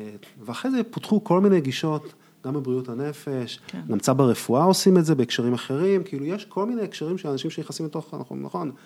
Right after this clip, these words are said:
Speaker 1: מטפלים סיעודיים וכולי וכולי,
Speaker 2: כן.
Speaker 1: יש כל מיני אוכלוסיות שמקבלות את הטיפול הזה, אבל הרעיון עצמו הוא מאוד רדיקלי. אה, זה לא בן אדם שבא לקליניקה,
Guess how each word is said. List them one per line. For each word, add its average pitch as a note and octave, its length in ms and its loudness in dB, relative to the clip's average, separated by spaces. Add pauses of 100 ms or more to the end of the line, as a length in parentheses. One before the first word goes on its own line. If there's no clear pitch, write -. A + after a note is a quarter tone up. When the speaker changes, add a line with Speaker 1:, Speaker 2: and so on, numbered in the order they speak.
Speaker 1:
מטפלים D3 240 -6
סיעודיים C#3+ 640 0
וכולי A#2+ 300 -4
וכולי, B2+ 220 -6
Speaker 2:
כן. F#3 60 -2
Speaker 1:
יש E3 100 -8 (220)
כל D#3+ 100 0
מיני F3+ 120 6
אוכלוסיות C#3 440 0
שמקבלות A#2+ 320 -4
את B2+ 100 -4
הטיפול D3+ 260 -2
הזה, G3+ 200 -2
אבל A#2 160 0
הרעיון A#2 400 0
עצמו G#3 280 0 (340)
הוא G#2 100 -8
מאוד C#3 140 2
רדיקלי. D#3+ 480 2 (520)
אה, A2 200 -10
זה A#2 160 -8
לא G3+ 100 -4
בן D#4+ 180 -4
אדם G3 100 0
שבא B2 260 -4
לקליניקה, A2+ 600 -2